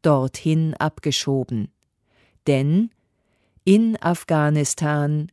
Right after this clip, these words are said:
gab es Krieg. Auch heute gibt es dort viel Gewalt, zum Beispiel Terroranschläge.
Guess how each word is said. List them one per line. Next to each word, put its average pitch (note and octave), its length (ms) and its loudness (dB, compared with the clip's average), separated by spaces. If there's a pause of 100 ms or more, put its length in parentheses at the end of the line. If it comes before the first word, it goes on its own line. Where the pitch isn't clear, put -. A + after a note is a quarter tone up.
gab C3+ 360 -2
es - 320 -2
Krieg. G3 500 -4 (1000)
Auch D#3+ 320 2
heute F#3 640 0 (120)
gibt F#3 340 -4
es - 300 -4
dort D3+ 540 0
viel G3+ 540 -4
Gewalt, F#3 680 0 (400)
zum D#3+ 280 2
Beispiel D#3 800 0 (120)
Terroranschläge. C#3 1400 0